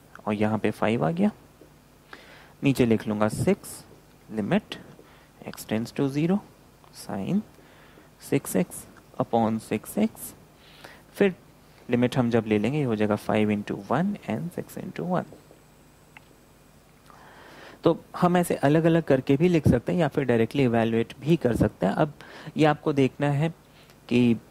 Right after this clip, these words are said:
मतलब subjective question है, आपको each and every step mention करना है, then ऐसे कर सकते हो। Otherwise अगर आपको एमसीक्यू है या आपको, not exactly एमसीक्यू, एमसीक्यू में तो और जल्दी करना होगा,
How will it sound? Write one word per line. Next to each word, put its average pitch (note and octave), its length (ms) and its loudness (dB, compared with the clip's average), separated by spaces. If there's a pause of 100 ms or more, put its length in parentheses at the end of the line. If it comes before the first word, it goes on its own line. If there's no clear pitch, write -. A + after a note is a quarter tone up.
मतलब G#2+ 300 -2
subjective B2 460 0
question C#3+ 360 -2
है, C#3 60 2
आपको C3 260 -2
each B2 240 2
and B2 180 2
every A#2 240 -4
step A2+ 280 -2
mention B2+ 320 0
करना D3 280 0
है, D3 200 0
then D3 200 2 (840)
ऐसे A#2+ 280 0
कर D3 140 2
सकते C#3 320 2
हो। C3+ 160 4
Otherwise C3+ 460 4
अगर B2+ 260 4
आपको A#2 340 -2 (400)
एमसीक्यू D3 520 2
है D3 280 2
या B2+ 140 4 (200)
आपको, A2+ 300 -4 (220)
not D3 160 2
exactly C3 460 -2
एमसीक्यू, C3+ 560 -2
एमसीक्यू B2+ 420 -2
में B2+ 100 0
तो B2+ 100 2
और B2+ 120 2
जल्दी A#2 280 0
करना A2+ 280 -2
होगा, A2+ 340 -2